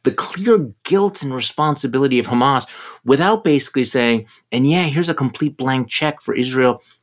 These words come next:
to do anything to anyone in Gaza Strip"? There ought to be some moral clarity here, but it's going to be painful and it's going to be difficult, and there are no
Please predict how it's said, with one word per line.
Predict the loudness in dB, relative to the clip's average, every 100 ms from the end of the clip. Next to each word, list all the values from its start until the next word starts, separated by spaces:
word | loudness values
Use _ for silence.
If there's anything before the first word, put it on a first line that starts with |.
| _ _ _ -10
to | -6
do | -6 -6
anything | -4 -2 -2 -4 -8 -10 _ _
to | -8 -2
anyone | 2 2 0 -8 -20 _ _ _
in | -6 -4
Gaza | -4 -6 -10
Strip"? | -12 -12 -14 -20 -20 -20 -4
There | 2 4
ought | 6
to | 4
be | 2
some | -2 -2
moral | 2 2 0
clarity | 0 2 4 2 2
here, | 2 0 0
but | -2 -2
it's | -6 0
going | 0
to | 0
be | -6
painful | -8 -4 -4 -4 -6 -2
and | -2
it's | -2
going | -2 -4
to |
be | -4 -4
difficult, | -4 -2 -4 -2
and | -2
there | 0
are | 2
no | 2 2 2 -2